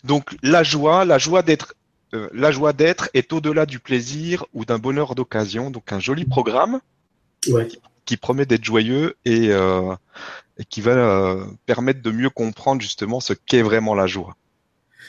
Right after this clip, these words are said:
Speaker 2: Ben, effectivement, effectivement, ça va être quelque chose qui va nous permettre de comprendre la joie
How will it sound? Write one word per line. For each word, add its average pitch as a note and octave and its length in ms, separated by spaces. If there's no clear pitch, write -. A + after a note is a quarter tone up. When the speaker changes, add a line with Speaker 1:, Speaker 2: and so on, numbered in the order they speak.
Speaker 2:
Ben, B2+ 160
effectivement, A#2 720
effectivement, A2 720
ça - 200
va G#2+ 340
être A#2 240
quelque A2+ 340
chose D#3 340
qui C#3 80
va A#2+ 100
nous A#2+ 140
permettre B2+ 340
de C3 60
comprendre C3+ 520
la B2 140
joie A#2 300